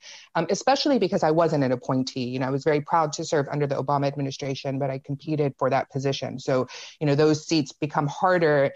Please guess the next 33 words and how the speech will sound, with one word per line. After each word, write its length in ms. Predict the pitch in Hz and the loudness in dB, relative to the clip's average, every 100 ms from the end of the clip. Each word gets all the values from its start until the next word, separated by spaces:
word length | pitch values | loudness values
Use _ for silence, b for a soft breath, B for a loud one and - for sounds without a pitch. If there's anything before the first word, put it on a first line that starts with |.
| B B | B B
And 120 | - 185 | 0 2
that 160 | 190 - | 2 4
there 200 | 185 180 | 4 6
was 240 | 196 208 | 4 4
a 40 | |
group 320 | 196 165 185 180 | 2 2 2 4
of 120 | 165 | 4
us 240 | 151 147 - | 4 2 0
on, 420 | 160 156 151 147 - | 2 2 2 0 0
um, 180 | 139 139 | 0 0
text 320 | - 269 - | 2 0 2
that 160 | 160 | 0
were 140 | 160 156 | 4 4
encouraging 640 | 156 156 196 185 175 160 | 2 -2 2 2 2 0
each 160 | 143 147 | 0 0
other, 100 | 139 | 0
you 60 | |
know, 60 | 139 | 0
"Stay 420 | 139 - 175 170 | -2 0 4 4
in 80 | 170 | 4
the 80 | 156 | 2
seat 300 | 151 165 156 | 0 0 2
as 100 | 147 | 2
long 220 | 143 135 | 2 2
as 100 | 139 | 0
possible. 460 | - 139 131 127 107 | 0 0 0 -2 -2
Like, 200 | 139 139 | -2 0
don't 260 | 165 151 151 | 2 2 2
leave, 260 | 156 143 | 2 2
don't 280 | 135 139 131 | 2 0 0
leave, 200 | 143 139 | 0 0
don't 280 | 135 131 117 | 0 0 0
leave." 360 | 143 135 127 | 0 -2 -4